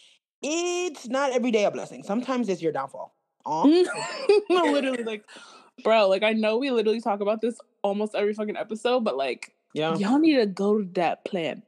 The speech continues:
Speaker 1: Parenthood,
Speaker 2: Like,
Speaker 1: for real?
Speaker 2: Plan,
Speaker 1: Oh.
Speaker 2: that too. <laughs> Plan B,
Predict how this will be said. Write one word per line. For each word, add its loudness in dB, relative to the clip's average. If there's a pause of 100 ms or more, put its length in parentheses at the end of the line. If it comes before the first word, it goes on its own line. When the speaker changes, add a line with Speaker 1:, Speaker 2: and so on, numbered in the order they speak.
(160)
Speaker 1:
Parenthood, 2
Speaker 2:
Like, 0
Speaker 1:
for -2
real? 2
Speaker 2:
Plan, 2
Speaker 1:
Oh. 2
Speaker 2:
that 2 (160)
too. 2
<laughs> -20
Plan 2
B, 4